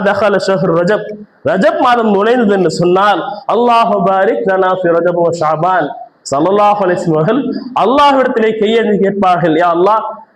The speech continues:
ரஜபில் எங்களுக்கு பரக்கத்து செய், ஷாபானிலும் பரக்கத்து செய்" என்பதாக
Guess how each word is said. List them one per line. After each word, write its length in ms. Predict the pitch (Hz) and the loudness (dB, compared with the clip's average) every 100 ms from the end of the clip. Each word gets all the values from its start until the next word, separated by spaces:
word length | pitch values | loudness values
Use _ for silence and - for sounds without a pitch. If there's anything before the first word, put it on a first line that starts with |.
| 123 | -2
ரஜபில் 400 | 151 208 277 269 247 | 0 2 2 2 2
எங்களுக்கு 340 | 233 226 220 170 | 2 2 0 0
பரக்கத்து 380 | 170 214 214 214 - | 0 0 -2 -4 -2
செய், 200 | 180 160 - - - - | 0 2 0 -6 -8 -2
ஷாபானிலும் 680 | 180 233 247 247 269 254 208 | 0 2 2 2 2 2 2
பரக்கத்து 340 | 247 254 233 | 0 -2 -2
செய்" 100 | 247 | 0
என்பதாக 360 | 220 208 190 | 2 2 0